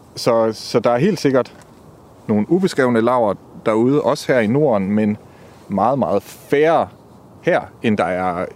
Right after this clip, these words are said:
hvis man bevæger sig længere sydpå, for eksempel. Ja, så jeg tror, man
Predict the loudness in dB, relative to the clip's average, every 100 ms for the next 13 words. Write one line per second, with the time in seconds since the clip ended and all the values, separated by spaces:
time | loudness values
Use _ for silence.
0 | -14 -8 -6 -4 -4 -2 -2 -4 -6 -8
1 | -8 -8 -8 -8 -8 -8 -8 -10 -14 -16
2 | -14 -14 -16 -20 -20 -20 -20 -16 -14 -14
3 | -16 -20 -20 -20 -20 -20 -20 -20 -20 -20
4 | -20 -20 -20 -8 -8 -8 -16 -14 -10 -10
5 | -8 -2 0 2 0 -4